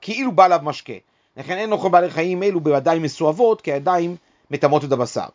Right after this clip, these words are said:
אומרת הגמרא, "טעם דלא יצא מהם דם, היצא מהם דם, אין נאכלים בידיים מסואבות." הסיבה שהמשנה אומרת, לא לפי רבי שמעון, לפי תנא קמא,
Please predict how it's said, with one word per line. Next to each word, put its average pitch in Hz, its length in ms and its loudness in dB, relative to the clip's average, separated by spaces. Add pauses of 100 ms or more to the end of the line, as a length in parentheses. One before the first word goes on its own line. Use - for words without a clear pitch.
(680)
אומרת 175 320 2
הגמרא, 143 760 2 (960)
"טעם 151 240 0
דלא 143 220 2
יצא 139 200 0
מהם 139 220 -2
דם, 151 220 4 (200)
היצא 147 320 0
מהם 131 140 -4
דם, 110 160 -8
אין 120 80 -10
נאכלים 127 280 -6
בידיים 135 220 0
מסואבות." 180 520 2
הסיבה 160 340 -2
שהמשנה 156 360 -4
אומרת, 151 460 0
לא 151 100 2
לפי 151 140 -2
רבי 117 160 0
שמעון, 107 160 -8
לפי 135 140 -8
תנא 139 220 -2
קמא, 143 360 0